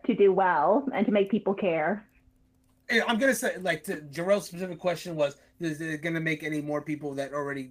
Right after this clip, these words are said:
Speaker 2: that don't already care, care? The answer to that, I think, is no. I don't think it's gonna get many more new people. But it's in their, like Chrissy said, it's in their best interest to make this look as good as possible, especially now that Redfall has tanked, because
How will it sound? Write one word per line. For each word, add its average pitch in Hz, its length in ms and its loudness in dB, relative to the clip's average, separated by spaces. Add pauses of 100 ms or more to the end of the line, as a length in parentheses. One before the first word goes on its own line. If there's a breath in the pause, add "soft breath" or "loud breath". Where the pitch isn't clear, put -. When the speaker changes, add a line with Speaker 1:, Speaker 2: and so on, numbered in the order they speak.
Speaker 2:
that 127 220 -4
don't 143 160 -6
already 135 200 -8
care, 135 260 -6
care? 143 320 -2 (200 soft breath)
The 160 120 -2
answer 170 220 -6
to 151 80 -10
that, 156 160 4
I 139 60 0
think, 135 200 -8
is 120 140 -12
no. 139 180 -4
I 135 80 0
don't 139 160 -4
think 147 140 -6
it's 131 100 -12
gonna 135 140 -8
get 131 180 -6
many 131 220 -6
more 127 200 -6
new 139 160 -6
people. 151 460 -2 (640 soft breath)
But 240 340 10
it's 185 160 0
in 202 60 2
their, 175 220 4
like 151 180 0
Chrissy 175 240 -4
said, 165 180 2
it's 147 100 -4
in 165 80 -2
their 143 120 -2
best 160 240 0
interest 151 300 -8
to 156 40 -6
make 147 220 -6
this 143 180 -6
look 147 140 -6
as 131 100 -6
good 139 140 -4
as 139 80 -10
possible, 131 320 -4
especially 143 420 -4
now 139 140 -6
that 123 80 -8
Redfall 131 400 -4
has 120 180 -6
tanked, 202 340 -2
because 151 380 -2